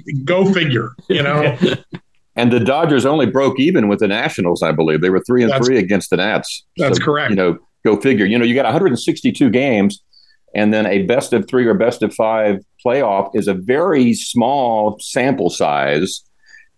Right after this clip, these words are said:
Speaker 3: And we should <laughs> not be surprised when during any three or five game series, anything can happen, because it did during the regular season. Uh,
Speaker 1: Yep.
Speaker 3: good teams lose to bad teams. Good teams have their funks and up and downs, and it's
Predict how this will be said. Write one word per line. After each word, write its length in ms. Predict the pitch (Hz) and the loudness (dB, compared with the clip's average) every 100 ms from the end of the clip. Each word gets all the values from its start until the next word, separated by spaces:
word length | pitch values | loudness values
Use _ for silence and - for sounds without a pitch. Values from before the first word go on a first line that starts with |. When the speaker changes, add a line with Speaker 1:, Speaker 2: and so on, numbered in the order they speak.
| - | -8
Speaker 3:
And 320 | 101 95 98 | -2 0 0
we 140 | 95 107 | 0 -2
should 300 | - 175 196 | 0 0 2
<laughs> 0 | |
not 360 | 160 - - | 0 0 0
be 100 | 185 | 0
surprised 1040 | 160 - - 139 131 135 107 - 98 - _ - - - - - _ - | -2 -4 -6 -2 -2 -2 -2 0 -2 -4 _ -20 -20 -20 -20 -20 _ -2
when 240 | 123 117 | 2 4
during 320 | 107 127 120 | 4 2 2
any 160 | 139 151 | 0 0
three 240 | 135 139 | 0 0
or 100 | 127 | 0
five 360 | - 120 117 113 | 2 2 2 0
game 240 | 117 107 | 0 0
series, 440 | 104 131 143 117 113 | 0 0 2 2 2
anything 480 | 123 135 135 135 | 2 2 2 0
can 120 | 135 123 | 2 2
happen, 320 | 135 220 123 | 0 0 0
because 240 | 107 147 | 2 2
it 160 | 156 143 | 0 2
did 240 | 156 196 | 2 4
during 240 | 170 156 143 | 2 2 2
the 80 | |
regular 340 | 127 131 120 104 | 2 2 2 0
season. 540 | - 139 214 - 151 - _ _ - - - _ | 0 0 2 2 0 -6 _ _ -20 -20 -20 _
Uh, 280 | 110 110 95 | 0 0 0
Speaker 1:
Yep. 60 | |
Speaker 3:
good 220 | 101 165 | 2 2
teams 320 | - 151 151 127 | 2 2 2 2
lose 300 | 131 160 151 | 2 2 2
to 80 | |
bad 360 | 110 101 127 135 | 0 2 0 -2
teams. 480 | - 139 165 87 - - 87 85 | 0 2 2 -2 -6 -10 -8 0
Good 260 | 131 165 | 0 2
teams 300 | - 143 143 | 0 0 0
have 240 | 135 131 127 | 0 0 2
their 160 | 127 | 0
funks 580 | 123 - 135 - - - - - _ _ - | 0 0 -2 -2 -10 -14 -18 -20 _ _ -4
and 120 | 123 | 0
up 160 | 123 | 0
and 140 | 127 113 | 2 2
downs, 480 | 120 135 180 165 110 | 2 2 -2 -2 -2
and 140 | 107 | 0
it's 320 | 98 - - | 0 -4 -12